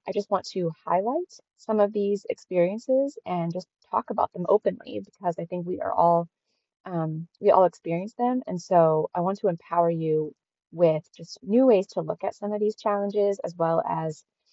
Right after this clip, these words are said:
um, highlight, you know, the, the agency that you have in creating how you experience procrastination or any other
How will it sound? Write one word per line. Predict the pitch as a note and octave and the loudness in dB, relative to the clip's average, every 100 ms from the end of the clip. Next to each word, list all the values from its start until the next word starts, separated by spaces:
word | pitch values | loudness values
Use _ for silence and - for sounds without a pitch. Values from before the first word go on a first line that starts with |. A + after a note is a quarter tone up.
| _ _ - | _ _ -8
um, | F3 D#3+ E3 | -6 -4 -4
highlight, | - F3 E3+ E3 - | 0 2 2 0 -2
you | F3 | -4
know, | D#3+ | -4
the, | D#3+ E3 E3 - | 0 0 0 -4
the | - - | -10 -6
agency | E3 E3 G3+ G#3+ - G#3+ G#3+ | -4 -4 -4 -6 -6 -4 0
that | G3 F3 | 2 2
you | E3 E3 D#3 | 0 -10 -8
have | - - - - | -10 -8 -8 -8
in | F3+ F3+ F3+ E3+ _ _ _ _ | -6 -6 -6 -8 _ _ _ _
creating | A#3+ G3 F3 E3+ D#3+ E3 - _ _ | -2 0 0 0 -2 -4 -10 _ _
how | F3+ F3 | 0 2
you | E3 | 2
experience | E3+ - F#3 E3+ - G3+ - | -4 -6 -10 -8 -10 -12 -16
procrastination | F#3+ E3+ - - - - - F3 | -14 -12 -12 -12 -14 -10 -12 -8
or | F3 | -8
any | E3+ E3+ D#3+ | -4 -2 -2
other | D#3+ E3 | 2 2